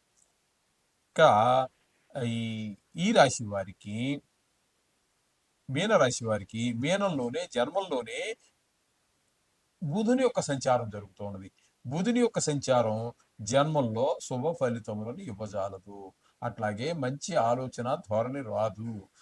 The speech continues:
ధనానికి వాటికి ముందుకు వెళ్ళదు. ఆలోచన ధోరణి మారిపోతుంది. ప్రవర్తనలో కూడా మార్పులు వస్తాయి. మన తెలివితేటలు ఎందుకు పని చేయవు? ఈ విధంగా ఉంటుంది బుధుడి యొక్క, ఆ,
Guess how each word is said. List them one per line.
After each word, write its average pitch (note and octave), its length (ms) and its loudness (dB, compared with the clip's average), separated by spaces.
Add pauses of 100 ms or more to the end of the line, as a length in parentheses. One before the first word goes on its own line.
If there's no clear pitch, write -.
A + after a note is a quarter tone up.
(240)
ధనానికి D3 720 0
వాటికి B2+ 600 0
ముందుకు B2+ 360 -4
వెళ్ళదు. G#2+ 760 -6 (480)
ఆలోచన C#3 420 2
ధోరణి A#2+ 360 0
మారిపోతుంది. A2 1160 -6 (480)
ప్రవర్తనలో C#3 560 0
కూడా A#2+ 280 -4
మార్పులు A#2+ 360 -4
వస్తాయి. G#2 560 -8 (280)
మన D3 260 0
తెలివితేటలు D3+ 720 2
ఎందుకు B2+ 380 -6
పని A2+ 160 -4 (100)
చేయవు? G2+ 580 -10 (280)
ఈ C3 100 -2
విధంగా C3 400 2
ఉంటుంది A#2 380 -6
బుధుడి A#2 300 -10
యొక్క, A#2 260 -8 (760)
ఆ, A#2+ 260 0